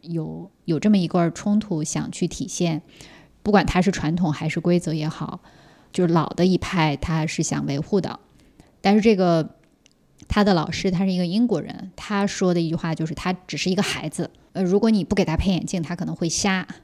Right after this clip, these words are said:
就是他们是更关注作为一个个体，他在这个过程里面可能会受到的影响。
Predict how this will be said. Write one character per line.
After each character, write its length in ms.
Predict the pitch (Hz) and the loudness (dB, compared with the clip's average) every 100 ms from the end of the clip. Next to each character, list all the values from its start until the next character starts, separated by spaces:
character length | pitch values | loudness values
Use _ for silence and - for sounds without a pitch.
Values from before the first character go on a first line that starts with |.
| _ _ _ | _ _ _
就 100 | 202 | -2
是 40 | 185 | -2
他 180 | - 233 | 2 2
们 120 | 220 | 2
是 120 | 247 | 0
更 220 | 247 214 | 0 0
关 260 | 226 226 226 | 2 2 2
注 240 | 226 185 | 0 -4
作 160 | 160 202 | 0 2
为 80 | 202 | 2
一 80 | |
个 140 | 196 202 | 0 -2
个 240 | 302 302 | 2 2
体， 260 | - - - | 2 -8 -12
他 160 | - 165 | -6 -4
在 380 | 170 165 160 - _ _ _ | -2 -2 -6 -10 _ _ _
这 100 | - | -2
个 120 | 175 165 | 0 4
过 120 | 202 | 4
程 200 | 160 175 | 4 0
里 100 | 160 | -2
面 220 | 156 156 | -4 -8
可 160 | - 143 | -6 -6
能 160 | 151 | -6
会 380 | - 170 156 - _ | -2 0 0 -6 _
受 180 | - 220 | 2 4
到 180 | 185 156 | 4 2
的 80 | |
影 220 | 147 143 156 | 0 -2 -2
响。 260 | 160 - | -4 -6